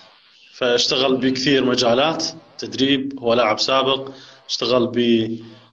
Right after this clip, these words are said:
آه، الإدارة، مجال ال-، الرياضة هذه بعد هو بهواي تفاصيل ومناصب وكلها هذه، خاصة إنه اشتغل همتين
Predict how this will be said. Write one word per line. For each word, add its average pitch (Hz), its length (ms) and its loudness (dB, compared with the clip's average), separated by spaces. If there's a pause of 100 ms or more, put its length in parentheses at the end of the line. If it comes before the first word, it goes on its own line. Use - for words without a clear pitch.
(160)
آه، 104 720 -4 (300)
الإدارة، 139 720 -2 (320)
مجال 113 520 -2
ال-، 107 600 -8 (840)
الرياضة 123 600 0
هذه 123 160 0
بعد 104 360 -4
هو 113 380 -2
بهواي 113 880 -2 (1400)
تفاصيل 120 840 -2
ومناصب 113 1500 -4
وكلها 117 300 -4
هذه، 113 440 0
خاصة 123 400 0
إنه 113 140 -4
اشتغل 117 320 -2
همتين 113 680 -6